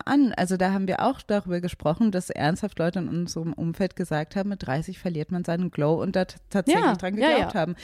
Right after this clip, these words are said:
Speaker 1: Also dass diese toxischen Botschaften, mit denen sind wir auch dreißig geworden, aber dadurch, dass Social Media natürlich irgendwie alles noch mal hyper katapultiert, ist es jetzt noch mal sehr viel stärker. Und weil die allgemeine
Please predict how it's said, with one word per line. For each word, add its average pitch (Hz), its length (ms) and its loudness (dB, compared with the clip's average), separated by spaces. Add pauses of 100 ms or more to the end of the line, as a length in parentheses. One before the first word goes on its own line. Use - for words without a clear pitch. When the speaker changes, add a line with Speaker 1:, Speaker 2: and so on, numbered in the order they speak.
(220)
Speaker 1:
Also 202 240 2
dass - 240 -6
diese 196 560 2
toxischen 202 580 -2
Botschaften, 233 480 -2
mit 190 140 -4
denen 196 120 0
sind 190 180 -6
wir 170 120 -2
auch 214 140 2
dreißig 233 400 -2
geworden, 208 300 -2
aber 185 320 0 (360)
dadurch, 175 340 0
dass 180 200 -4
Social 175 260 -2
Media 180 320 2 (160)
natürlich 170 500 -8
irgendwie 170 600 -6 (120)
alles 170 340 -4
noch 170 120 -4
mal 165 340 -2
hyper 175 280 0
katapultiert, 185 920 -2 (320)
ist 170 80 -4
es 170 240 -6
jetzt 170 340 -2
noch 165 100 -4
mal 160 200 -4
sehr 160 140 -4
viel 160 540 -6
stärker. 151 520 -2
Und 156 220 -6
weil 151 160 -2
die 160 240 -4
allgemeine 165 880 2